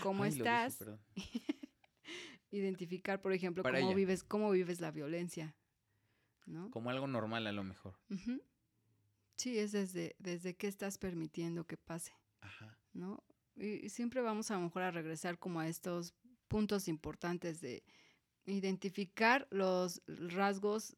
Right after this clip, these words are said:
Speaker 1: hasta más insignificantes, si quieres, de violencia, ¿no? Desde un empujón, un pellizco,
Speaker 2: <laughs> El violentómetro,
Speaker 1: ¿no?
Speaker 2: güey. <laughs> Ajá.
Speaker 1: O sea,
Speaker 2: Payasos también.
Speaker 1: sí, sí, eso no ayuda. Y entonces, i-, ir identificando eso.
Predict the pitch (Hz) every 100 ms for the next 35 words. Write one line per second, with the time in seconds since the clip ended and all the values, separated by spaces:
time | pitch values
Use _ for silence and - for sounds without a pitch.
0 | - - 165 - 165 170 185 196 - -
1 | 208 190 175 165 156 156 - 185 - 156
2 | - 160 165 160 156 156 147 160 160 -
3 | 165 _ _ _ _ - 170 220 180 165
4 | 170 160 165 170 160 156 - - 156 165
5 | 160 - 147 156 156 - 160 147 - 180
6 | - - - 123 107 107 107 - 113 110
7 | - 90 104 - - - 226 - 302 349
8 | 160 196 - - 190 147 127 - 123 151
9 | 165 - _ _ 117 175 202 175 196 165
10 | 151 - - 92 92 85 _ _ - 185
11 | 170 - - 208 170 170 151 151 - _
12 | _ _ - 196 208 220 220 - 214 214
13 | - 233 240 233 202 190 190 - 190 196
14 | 226 - 180